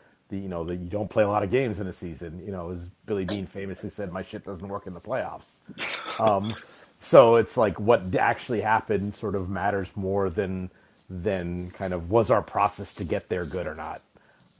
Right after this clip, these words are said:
Speaker 1: But it seems to me that, that sort of, um, I don't know so much, I, I don't wanna tell people how to fan,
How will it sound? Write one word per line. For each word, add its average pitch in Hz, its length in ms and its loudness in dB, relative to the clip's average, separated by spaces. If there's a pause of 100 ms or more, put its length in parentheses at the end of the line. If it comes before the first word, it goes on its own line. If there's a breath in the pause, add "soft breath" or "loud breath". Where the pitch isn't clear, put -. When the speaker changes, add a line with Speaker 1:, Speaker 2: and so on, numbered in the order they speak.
(100)
Speaker 1:
But 110 280 6 (480)
it 143 140 -2
seems 120 360 -2
to 117 100 -4
me 104 280 2
that, 92 340 -2
that 92 320 -4
sort 101 180 -2
of, 90 220 -6 (920 soft breath)
um, 80 500 -6 (2250 soft breath)
I 160 60 8
don't 196 100 8
know 175 80 8
so - 160 2
much, 139 180 2
I, 113 260 0
I 123 60 0
don't 139 100 2
wanna 127 140 2
tell 107 180 -6
people 107 220 -4
how 95 140 -6
to - 140 -4
fan, 110 520 -6